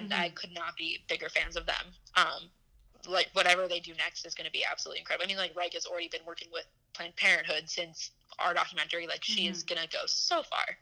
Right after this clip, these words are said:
Speaker 1: So is Sam. They're so, I could not love them more.
Speaker 2: Mm-hmm.
Speaker 1: But also, like, even if we did have unlimited resources to have, like, multiple camera crews there, I think we f-, all felt pretty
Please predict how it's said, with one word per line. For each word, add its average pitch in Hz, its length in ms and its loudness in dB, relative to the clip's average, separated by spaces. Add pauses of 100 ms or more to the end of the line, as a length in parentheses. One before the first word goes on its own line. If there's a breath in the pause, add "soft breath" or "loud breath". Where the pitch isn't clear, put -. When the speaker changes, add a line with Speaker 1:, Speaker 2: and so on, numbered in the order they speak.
Speaker 1:
So 233 240 2
is 190 120 4
Sam. 143 200 0
They're 165 160 4
so, 196 380 2 (200)
I 170 140 4
could 170 200 0
not 156 220 0 (100)
love 170 200 0
them - 120 -4
more. - 120 -6 (180)
Speaker 2:
Mm-hmm. 202 320 -4 (720)
Speaker 1:
But 214 100 6
also, 240 220 4
like, 208 180 -6
even 233 160 -4
if 220 100 -4
we 214 100 -6
did 196 220 -2
have 170 320 -6
unlimited 165 380 -2
resources 165 500 -6
to 170 80 0
have, 156 380 -2
like, 151 220 -8
multiple 180 340 -2
camera 165 300 0
crews 165 320 -4
there, 160 320 -2 (320 loud breath)
I 160 60 2
think 170 220 -4
we 160 340 0 (340)
f-, - 120 -10 (100)
all 170 160 6
felt - 340 0
pretty 160 380 -2